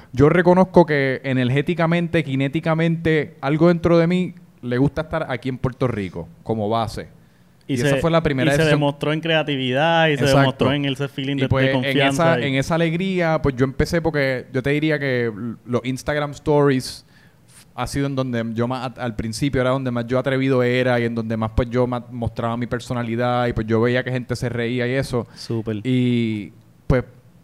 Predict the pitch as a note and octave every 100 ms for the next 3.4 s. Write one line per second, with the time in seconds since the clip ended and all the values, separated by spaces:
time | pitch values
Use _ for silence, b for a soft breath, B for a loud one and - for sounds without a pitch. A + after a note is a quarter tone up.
0 | _ _ _ _ - B2 C3 C3 D#3+ D3
1 | D3+ C#3+ D3+ C#3+ D#3 D#3 D3 C#3+ D3 D#3
2 | F3 D#3+ C3+ B2 A#2+ A#2+ C3 C3 A#2+ D3
3 | C#3+ D#3+ D#3+ C#3